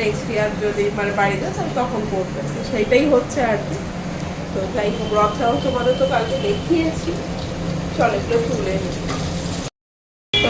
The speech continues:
দেখো বন্ধুরা, আলুর দমটাও হয়ে এসছে, আর খিচুড়িটা হয়ে গেছে, এই দেখো। চাটনিটা বাকি আছে, আর এই পাঁচটা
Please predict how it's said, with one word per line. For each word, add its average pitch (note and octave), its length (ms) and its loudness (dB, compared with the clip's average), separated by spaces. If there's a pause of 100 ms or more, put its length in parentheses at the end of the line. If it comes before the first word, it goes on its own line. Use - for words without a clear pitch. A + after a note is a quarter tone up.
দেখো A#3+ 200 6 (100)
বন্ধুরা, B3+ 320 6 (100)
আলুর A3 240 6
দমটাও B3 300 4 (120)
হয়ে B3 220 6 (120)
এসছে, - 320 0 (840)
আর G3 140 6
খিচুড়িটা A#3 500 4
হয়ে F#3+ 220 6
গেছে, F3 220 -2 (120)
এই - 100 -2
দেখো। - 220 -2 (1500)
চাটনিটা A3 520 4 (120)
বাকি G3 280 2 (180)
আছে, - 260 0 (840)
আর F#3+ 160 4
এই G3+ 140 4
পাঁচটা G#3+ 320 6